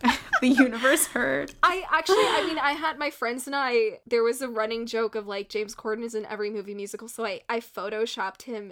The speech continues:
Speaker 1: into a bunch of movie musicals as a joke. And the Photoshop pictures turned out pretty funny.
Speaker 2: Post 'em.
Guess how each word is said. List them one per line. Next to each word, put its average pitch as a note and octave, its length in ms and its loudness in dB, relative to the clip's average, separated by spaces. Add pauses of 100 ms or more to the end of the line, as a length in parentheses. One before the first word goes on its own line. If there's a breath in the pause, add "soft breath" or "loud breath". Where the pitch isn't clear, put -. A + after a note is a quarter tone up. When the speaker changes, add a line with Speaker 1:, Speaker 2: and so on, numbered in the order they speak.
Speaker 1:
into G#3+ 880 -4 (260)
a C4+ 100 -2
bunch A#3+ 480 -6
of B3 160 -4
movie A#3+ 400 -4
musicals B3+ 600 -4 (100)
as B3+ 300 0
a A#3+ 100 0
joke. G#3+ 800 -4 (380)
And D#4 220 -4 (140)
the G4 100 -2
Photoshop F#4 680 -2 (540)
pictures E4+ 420 -4
turned E4 240 -4
out D4+ 140 -4
pretty D4+ 260 -6
funny. D4+ 520 -8 (260 soft breath)
Speaker 2:
Post G3+ 340 -4
'em. G3+ 260 -4